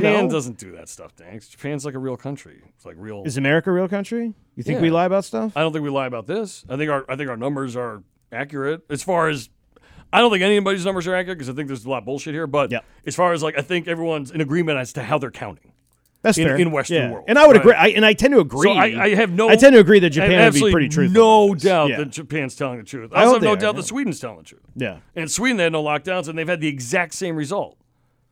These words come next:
Speaker 1: So all I'm saying is, when people shout science,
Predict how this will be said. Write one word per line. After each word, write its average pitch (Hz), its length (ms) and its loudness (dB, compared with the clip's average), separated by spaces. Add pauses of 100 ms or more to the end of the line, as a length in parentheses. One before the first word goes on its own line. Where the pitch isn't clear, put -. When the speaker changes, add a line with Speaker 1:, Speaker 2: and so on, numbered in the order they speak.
(420)
Speaker 1:
So - 140 -8
all 226 260 2
I'm 226 80 0
saying 214 360 -2
is, 131 440 -10 (760)
when 160 100 0
people 202 300 -2
shout 175 340 -4
science, 147 840 -6